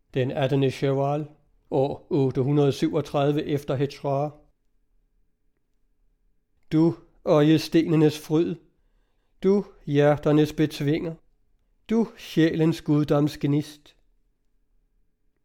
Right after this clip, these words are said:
Jeg kysser ikke støvet for din fod, som kun så sjældent berører jorden, og der altid træder på persiske tæpper eller roser. Jeg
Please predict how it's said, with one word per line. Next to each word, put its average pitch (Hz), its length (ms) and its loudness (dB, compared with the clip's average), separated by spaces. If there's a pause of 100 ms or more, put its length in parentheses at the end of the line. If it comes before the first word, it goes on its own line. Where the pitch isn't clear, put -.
(300)
Jeg 127 240 -2
kysser 139 320 -2
ikke 147 260 0
støvet 160 460 0
for 156 100 -2
din 156 220 2
fod, 165 320 -2
som 139 240 -2
kun 135 280 -2
så 196 180 -2
sjældent 170 440 2
berører 170 440 2
jorden, 160 460 -2 (600)
og 135 200 2
der 131 140 0
altid 139 520 -2
træder 175 320 0
på 170 180 0
persiske 160 580 -4
tæpper 156 400 2
eller 151 180 4
roser. 156 520 0 (1600)
Jeg 131 300 0